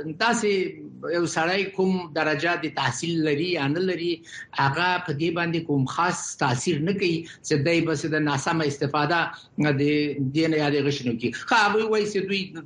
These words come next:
درو-، هغه موضوع کې زه نه سم غږېدلی چې واقعیت څه شی دی. زه خپله هم، ما هم تعجب و، تع-، هغه وکړ، ام، حیران شولم په، په دغه خبره باندې. ولې هغه خبره زه نه سم سپینولی،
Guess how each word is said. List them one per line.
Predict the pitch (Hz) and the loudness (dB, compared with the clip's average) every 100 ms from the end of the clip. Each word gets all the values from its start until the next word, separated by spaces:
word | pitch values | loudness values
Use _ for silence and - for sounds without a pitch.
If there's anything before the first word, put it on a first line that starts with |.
| - 156 | -12 -6
درو-، | 156 170 180 156 - - | -2 0 2 0 0 0
هغه | 247 | 2
موضوع | 294 247 247 | 2 2 0
کې | 247 | 0
زه | 196 | 0
نه | 240 | 2
سم | 254 220 131 | 2 2 2
غږېدلی | 110 110 107 110 | 0 0 0 -2
چې | 110 | 0
واقعیت | 147 147 208 202 | 0 0 0 0
څه | - | 0
شی | - 120 | 2 0
دی. | 190 107 | -2 -6
زه | - | -6
خپله | - 208 202 | 0 2 4
هم، | 220 | 4
ما | 190 226 | 2 0
هم | 277 | 0
تعجب | 240 156 151 185 | 0 0 -2 -4
و، | 175 | -2
تع-، | 147 147 131 | 0 0 0
هغه | 139 147 | -2 -2
وکړ، | 151 135 123 120 - - | -2 0 0 0 -4 -4
ام، | 139 143 139 135 143 139 | 0 2 0 0 0 0
حیران | 143 135 151 160 220 | -2 -2 0 2 2
شولم | - 123 117 113 | 0 -2 -4 -4
په، | 120 120 131 | -6 -4 -2
په | 123 120 | -2 0
دغه | 127 | -2
خبره | 123 127 120 110 | 0 -2 0 -2
باندې. | 113 110 113 117 - - | -2 -2 -4 -4 -8 -2
ولې | 185 214 247 240 | 0 2 0 0
هغه | 226 247 | -2 -4
خبره | - 254 262 233 - - | -4 -2 -2 -2 -6 -8
زه | 190 180 | -2 0
نه | 254 | 0
سم | 247 196 | 2 0
سپینولی، | 147 - 139 139 139 131 | -2 0 2 2 2 0